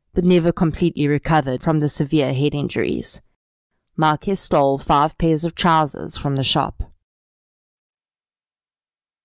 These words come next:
Two days later, Marquet entered Terminus Butchery in Bezuidenhout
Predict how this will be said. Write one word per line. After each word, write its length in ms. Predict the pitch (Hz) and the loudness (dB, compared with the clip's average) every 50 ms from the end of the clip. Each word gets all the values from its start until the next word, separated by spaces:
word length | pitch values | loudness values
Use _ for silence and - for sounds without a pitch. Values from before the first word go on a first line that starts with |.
| _ _ _ _ _ _ _ _ _ _ _ _ _ _ | _ _ _ _ _ _ _ _ _ _ _ _ _ _
Two 220 | - - 190 185 165 | -6 0 0 2 4
days 260 | 165 151 147 135 - | 4 2 2 2 2
later, 520 | 156 156 156 165 - - - 50 - - - _ _ _ _ _ _ _ _ _ _ _ _ _ | 2 2 2 2 0 -4 -8 -10 -10 -12 -12 _ _ _ _ _ _ _ _ _ _ _ _ _
Marquet 420 | 160 165 160 170 - - 226 226 | 2 2 2 2 2 0 0 0
entered 540 | - 160 160 160 151 - - 160 156 - - - - | 2 2 2 2 2 2 2 0 0 0 -4 -6 -2
Terminus 540 | - 180 165 151 147 147 147 143 - - - | 0 2 2 2 2 0 0 -2 -4 -4 0
Butchery 560 | - 160 160 - - 165 101 92 87 98 - | 0 0 0 0 -2 -2 -2 -2 -2 -4 -2
in 260 | - - 160 156 143 | 0 2 2 2 2
Bezuidenhout 720 | 160 151 147 165 156 160 165 175 160 143 139 131 135 - | 0 0 2 2 4 4 4 2 2 2 2 0 0 0